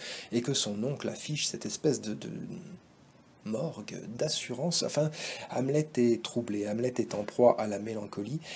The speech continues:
et s'en fait, s'en ouvre à Horatio, son ami. Il lui dit : « Avarice, avarice, Horatio, les rôtis des funérailles ont été servis froids à la table des noces. Que n'ai-je rejoint mon pire ennemi au ciel plutôt que de voir ce jour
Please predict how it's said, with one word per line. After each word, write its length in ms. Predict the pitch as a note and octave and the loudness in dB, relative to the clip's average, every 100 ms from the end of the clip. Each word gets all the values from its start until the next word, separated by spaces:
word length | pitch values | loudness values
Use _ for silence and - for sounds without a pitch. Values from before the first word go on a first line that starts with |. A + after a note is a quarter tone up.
| - - | -6 6
et 320 | C3 C3+ - | 10 10 8
s'en 320 | - - C3+ | 8 8 8
fait, 420 | C3 - - D3 | 6 0 2 6
s'en 240 | - C3+ D3 | 8 10 12
ouvre 420 | E3 G#2+ G2+ G#2+ | 10 8 2 -2
à 320 | - A2 A#2 B2 | -2 0 0 2
Horatio, 560 | A2+ G#2+ - - G#2 | 0 0 0 0 -2
son 240 | - G#2+ G#2 | -2 -2 -4
ami. 280 | G#2 A2 - | -4 -6 -4
Il 160 | A2 | -4
lui 100 | A2+ | -4
dit : « 180 | A#2+ D#3 - | 0 2 4
Avarice, 580 | D#3 D3 C3+ C#3+ - - | 6 6 4 2 0 4
avarice, 640 | D3 D3 C#3 D#3 - - G#2 | 6 6 6 2 2 0 0
Horatio, 520 | G#2+ G2+ - A2 G#2+ | -2 0 0 0 4
les 180 | A#2+ B2 | 6 6
rôtis 420 | A#2+ D#3+ D#3+ F#3+ | 10 8 8 4
des 140 | C3 | 4
funérailles 580 | A#2+ D3+ C#3 B2 C#3+ D3 | 4 4 4 4 6 6
ont 80 | B2+ | 6
été 280 | B2+ A#2+ B2 | 4 4 4
servis 380 | - B2 A#2+ | 4 2 0
froids 300 | A#2 - D#3 | -4 6 6
à 140 | - A#2+ | 8 4
la 100 | G#2 | 4
table 380 | - C3 A#2+ - | 2 0 0 -2
des 120 | - | -2
noces. 600 | A2 A2+ - - - - - - - - - - | -2 -2 0 -2 -2 -8 -18 -14 -12 -10 -10 6
Que 80 | D#3 | 12
n'ai-je 400 | D#3+ F#3+ E3+ C#3+ - - - | 12 12 12 10 2 -8 4
rejoint 440 | - E3+ D3+ F3+ | 12 12 12 12
mon 160 | D3+ B2 | 10 6
pire 260 | B2+ F3+ | 12 12
ennemi 300 | D#3+ D3 D3 | 12 12 10
au 80 | A#2+ | 10
ciel 360 | - - C3+ C#3 | 8 8 8 6
plutôt 260 | - - | 2 2
que 100 | C#3 | 6
de 120 | A#2+ G#2+ | 6 6
voir 320 | G#2 B2 B2 | 8 8 8
ce 200 | - G2 | 4 2
jour 400 | - A2 G#2 | -2 0 -2